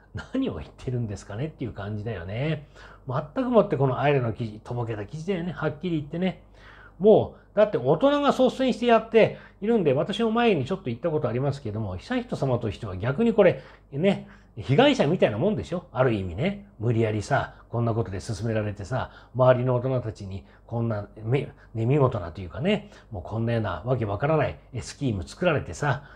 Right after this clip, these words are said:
無理やりね、東京大学農学部に押し込められようとしているわけでしょ？全部キリコ様が思ってることなわけでしょ？周りの大人たちが仕組んでることですよ。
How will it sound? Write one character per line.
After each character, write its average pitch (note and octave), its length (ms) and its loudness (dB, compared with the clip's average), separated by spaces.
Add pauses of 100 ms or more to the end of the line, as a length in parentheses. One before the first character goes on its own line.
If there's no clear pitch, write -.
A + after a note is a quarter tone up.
(160)
無 A2+ 180 2
理 D3 80 8
や D#3 60 8
り D#3 120 0
ね、 E3+ 300 -2
東 G#2+ 200 0
京 D3+ 160 4
大 D3+ 200 0
学 B2 200 -4
農 C#3 180 0
学 C#3 200 -2
部 C3+ 100 -4
に A2 160 -4 (220)
押 B2 180 -2
し - 60 -18
込 A#3 80 0
め A#3 120 4
ら F#3+ 140 2
れ G#3 100 6
よ G3+ 120 6
う - 60 -4
と - 100 -12
し - 100 -18
て F#3+ 100 2
い F#3 40 4
る F#3 60 2
わ F#3 100 2
け D3+ 80 -2
で G#2 80 -8
し - 100 -12
ょ？ F3+ 160 -6 (300)
全 G#3 260 6
部 C#3+ 120 -2
キ - 160 -10
リ C#3 80 0
コ - 80 -6
様 E2+ 240 -12
が G#2+ 240 -6 (160)
思 B2 160 4
っ B2+ 80 -6
て G#2 80 -8
る G2 60 -6
こ F#2+ 100 -8
と G2 100 -10
な E2+ 80 -8
わ D#2+ 100 -8
け D2 60 -12
で - 120 -16
し - 100 -14
ょ？ F3 100 -10 (340)
周 A3 320 6
り C4+ 60 2
の C4 160 2
大 B3+ 60 2
人 B3+ 240 -2
た B3+ 140 0
ち A#3 120 0
が A3+ 200 6
仕 - 120 -14
組 A3+ 180 -2
ん - 40 -2
で E3 80 -2
る A#2+ 80 -2
こ A2 100 -8
と F#2+ 100 -12
で F2 120 -14
す - 100 -18
よ。 - 160 -16